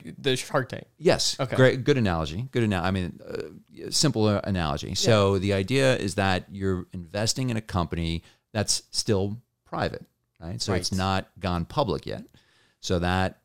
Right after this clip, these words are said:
Speaker 2: it's private equity as opposed to public, publicly traded, right? So you're investing in a company, and what's very exciting, uh, I don't know, like,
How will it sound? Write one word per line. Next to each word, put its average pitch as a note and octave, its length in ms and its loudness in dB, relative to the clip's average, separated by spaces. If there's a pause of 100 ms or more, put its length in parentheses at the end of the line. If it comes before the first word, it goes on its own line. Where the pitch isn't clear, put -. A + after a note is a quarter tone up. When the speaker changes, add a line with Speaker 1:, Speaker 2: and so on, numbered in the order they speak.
(120)
Speaker 2:
it's E2+ 160 -10
private B2+ 540 -2
equity D#2 520 -6
as F2 140 -8
opposed E2+ 360 -4
to E2+ 420 -4
public, - 460 -8 (140)
publicly F2 360 -6
traded, - 340 -10 (440)
right? F2+ 280 -4
So E2+ 540 -2
you're G#2 400 2
investing F#2 500 -2
in E2+ 80 -4
a E2 60 -6
company, E2 680 -4
and F2 120 -8
what's F2 200 -6 (180)
very A2+ 240 0
exciting, E2 560 -4 (640)
uh, E2 420 -2
I D3 60 -4
don't A#2 100 0
know, C#2+ 100 -6
like, - 160 -14